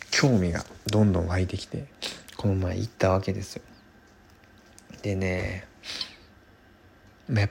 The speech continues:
ぱり女性がめっちゃ多かったです。まあ、結構やっぱいらっしゃって、もちろん感染対策取られた上で、まあ、僕ら見るんですけど、み-、あの、入るようになってるんですけど、まあ、本当にまあ、女性ばっ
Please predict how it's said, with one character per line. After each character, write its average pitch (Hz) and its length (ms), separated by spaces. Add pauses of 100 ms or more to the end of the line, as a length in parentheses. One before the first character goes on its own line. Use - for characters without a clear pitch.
ぱ 156 80
り 123 100
女 101 140
性 117 460
が 120 100
め 104 60
っ 98 140
ち - 100
ゃ 107 60
多 107 40
か 107 60
っ 101 40
た 101 120
で 95 100
す。 - 160 (1200)
ま - 60
あ、 - 20
結 - 200
構 - 100
や - 20
っ - 40
ぱ - 80
い 104 80
ら 110 80
っ 107 40
し - 200
ゃ - 40
っ - 20
て、 - 260 (1040)
も 117 80
ち 117 100
ろ 120 60
ん 104 40
感 120 200
染 107 200
対 98 160
策 - 160
取 98 140
ら 92 60
れ - 60
た - 140
上 - 200
で、 - 300 (520)
ま 107 80
あ、 - 20
僕 98 200
ら 95 80
見 95 180
る 87 120
ん 85 80
で 92 80
す - 120
け - 100
ど、 113 300 (200)
み-、 - 80 (260)
あ 92 100
の、 - 120
入 90 240
る 104 80
よ 95 60
う 90 40
に 87 60
な 87 80
っ - 20
て - 180
る 95 80
ん 87 40
で 95 80
す - 100
け - 100
ど、 - 240 (480)
ま 123 80
あ、 - 20
本 165 300 (140)
当 147 120
に 139 180 (1040)
ま 107 60
あ、 - 20
女 98 160
性 98 220
ば 82 80
っ 80 40